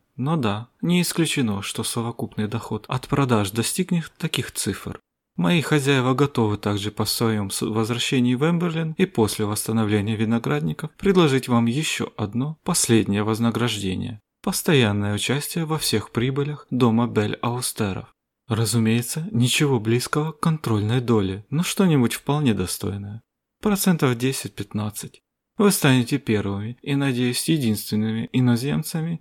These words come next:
удостоенными столь высокой чести». Наступила пауза.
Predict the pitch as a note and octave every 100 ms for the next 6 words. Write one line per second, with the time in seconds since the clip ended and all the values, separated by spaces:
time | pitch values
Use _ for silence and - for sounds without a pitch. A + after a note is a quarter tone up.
0 | - F3+ F3+ - A#2 G#2 G#2 A2 B2 -
1 | - A#2 G2+ A2 - G2+ A2 G#2+ - G2
2 | - - - _ _ _ _ _ _ _
3 | A2 A2 - G#2+ A2+ A2 A#2 A2 G2 F2+
4 | F2+ -